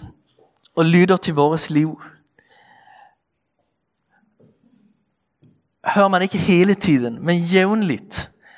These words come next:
noget, der nærmest lyder som en rettergang.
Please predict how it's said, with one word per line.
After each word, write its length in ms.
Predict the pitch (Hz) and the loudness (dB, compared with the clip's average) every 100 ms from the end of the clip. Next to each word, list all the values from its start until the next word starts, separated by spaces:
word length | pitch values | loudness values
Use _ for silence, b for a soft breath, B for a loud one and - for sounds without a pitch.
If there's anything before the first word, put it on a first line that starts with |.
| b b | b b
noget, 500 | 165 156 160 180 180 | 0 4 6 4 2
der 80 | 160 | -2
nærmest 520 | 147 143 160 175 - | 2 2 2 -2 -4
lyder 500 | 151 139 147 143 135 b b b _ | 2 2 4 -2 -6 b b b _
som 200 | - 139 | -4 -4
en 140 | 123 | -2
rettergang. 640 | 101 110 123 113 95 - | -4 -4 -4 -6 -10 -12